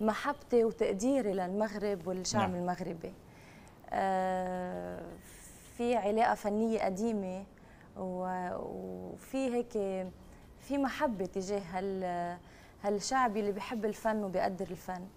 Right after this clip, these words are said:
Speaker 1: آه، وأنا طبعًا كنت واصلة الساعة ثلاثة الصبح
Speaker 2: مم.
Speaker 1: على الأوتيل، آه، وضيفت، آه، تمر وجوز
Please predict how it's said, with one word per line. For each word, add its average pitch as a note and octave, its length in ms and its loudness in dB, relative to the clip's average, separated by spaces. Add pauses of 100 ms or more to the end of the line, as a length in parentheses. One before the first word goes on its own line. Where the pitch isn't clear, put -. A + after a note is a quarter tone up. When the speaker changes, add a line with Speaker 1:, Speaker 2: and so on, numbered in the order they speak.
(960)
Speaker 1:
آه، G3 880 -2
وأنا G#3 1200 2
طبعًا A#3+ 260 6
كنت G3+ 280 -4
واصلة F#3+ 760 2 (140)
الساعة F#3 300 2
ثلاثة A3 280 0
الصبح F#3+ 580 -2 (880)
Speaker 2:
مم. C3 60 -6 (160)
Speaker 1:
على F#3 320 -2
الأوتيل، G3+ 580 2 (800)
آه، G3 300 4
وضيفت، G#3 960 4
آه، G3 400 4
تمر A#3+ 480 4 (680)
وجوز B3 920 2